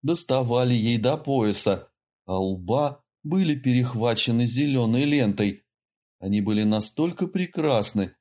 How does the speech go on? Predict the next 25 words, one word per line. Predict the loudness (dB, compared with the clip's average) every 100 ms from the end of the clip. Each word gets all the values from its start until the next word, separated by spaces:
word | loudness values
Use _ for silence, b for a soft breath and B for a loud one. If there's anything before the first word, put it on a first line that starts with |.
| _ _ _ -20
что | -12 -8
я | -4 -2
остановился | -2 0 0 0 2 2 2 0 -2 -12 _ _ _ _ -8
и | -4
не | 0
мог | 0 0 0
вымолвить | 2 2 2 0 -2
ни | -2
слова, | -2 -2 0 0 0 -2 -4 _ _ _ _ _ _ _ _ -8
при | -4
этом | -4 -2 -2
ощущая | -2 -2 0 0 2
себя | 0 0 0
несусветно | 0 0 0 2 2 2 0 0 -2
по-дурацки. | -2 -2 0 0 0 0 0 -2 -4 -8 _ _ _ _ _ _ _
Белый | -8 -2 0 2
костюм | 2 0 0 0 0
свободного | 0 0 0 0 0 -2 -2
кроя | -2 0 2
еще | 0 0 0 -2
больше | -2 0 0 0 0
оттенял | 0 0 0 2 2 0 -4 -6
ее | -2 0 0
великолепные | 0 0 2 2 2 0 0 0 0
волосы. | 0 0 2 0 0 0